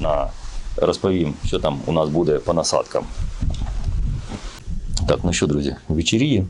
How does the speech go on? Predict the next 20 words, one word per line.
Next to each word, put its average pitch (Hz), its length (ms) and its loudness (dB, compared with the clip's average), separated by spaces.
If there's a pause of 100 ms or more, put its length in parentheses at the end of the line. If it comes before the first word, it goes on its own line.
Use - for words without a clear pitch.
(480)
Клювання 85 340 4
у - 20 2
нас 80 180 2
тільки 85 200 2
в - 220 -2
основному 80 440 2 (560)
ввечері, 95 380 4
вночі 85 400 4 (200)
тут - 260 0
на 85 100 4
цьому 87 200 2
водоймі. 78 360 4 (600)
Що 104 180 4
відмічаю, 80 540 4 (160)
що 92 340 4 (280)
комплекс 95 400 2
Т, 156 240 4 (560)
мі-, 80 160 4
це - 160 2
м'ясо, 87 460 4